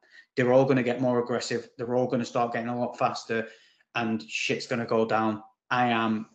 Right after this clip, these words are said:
adamant on that. So that's all I've got to say about him, but he impressed me a hell of a lot.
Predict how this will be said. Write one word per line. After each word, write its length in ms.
adamant 540
on 220
that. 200
So 260
that's 300
all 220
I've 100
got 80
to 80
say 180
about 260
him, 100
but 140
he 180
impressed 440
me 280
a 80
hell 460
of 80
a 40
lot. 240